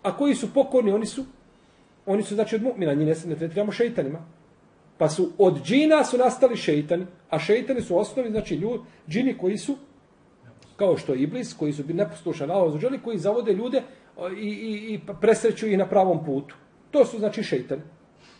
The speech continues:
A oni se razlikuju svojim deradžama, shodno svojim, o, aktivnostima, koliko su ili aktivni, koliko mogu ljude zavesti i tako dalje. A, a, ovaj, a od njih ima svakako mu'mina vjernika.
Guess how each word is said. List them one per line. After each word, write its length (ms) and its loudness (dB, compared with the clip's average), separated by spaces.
A 120 4
oni 160 6
se 120 2
razlikuju 380 4
svojim 240 0
deradžama, 440 2
shodno 260 -2
svojim, 360 -2
o, 380 -8
aktivnostima, 840 0
koliko 260 0
su 140 -4
ili 100 -2
aktivni, 360 -4
koliko 300 -2
mogu 220 -2
ljude 160 0
zavesti 340 -2
i 40 -20
tako 220 -4
dalje. 260 2
A, 280 2
a, 440 -2
ovaj, 460 -2
a 140 -4
od 120 -4
njih 160 -2
ima 220 0
svakako 520 -4
mu'mina 680 2
vjernika. 600 2